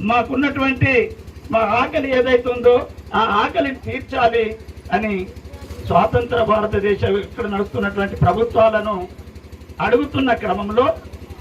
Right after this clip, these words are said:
వాళ్ళు ఒక మానవ విలువలను కూడా చూడకుండా, ఒక మనిషిని మనిషిగా కూడా చూడకుండా,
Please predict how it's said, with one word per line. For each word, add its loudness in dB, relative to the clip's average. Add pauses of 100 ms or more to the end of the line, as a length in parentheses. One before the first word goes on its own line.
(1000)
వాళ్ళు 2 (600)
ఒక -2 (360)
మానవ 2
విలువలను 2
కూడా 0 (100)
చూడకుండా, -4 (360)
ఒక 0
మనిషిని 4
మనిషిగా 4
కూడా 2
చూడకుండా, -2